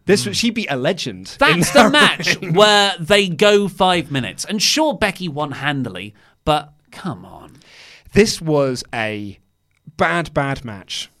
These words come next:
Speaker 1: It was sloppy. It was very, very bad. I don't know who was at fault in this.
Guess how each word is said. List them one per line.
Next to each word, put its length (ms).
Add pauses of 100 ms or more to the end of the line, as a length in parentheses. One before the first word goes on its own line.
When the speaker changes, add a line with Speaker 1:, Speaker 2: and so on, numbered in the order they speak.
(480)
Speaker 1:
It 220
was 600 (160)
sloppy. 1040
It 60
was 160
very, 520
very 320
bad. 540
I 160
don't 240
know 420 (140)
who 200
was 140
at 120
fault 500 (100)
in 260 (100)
this. 400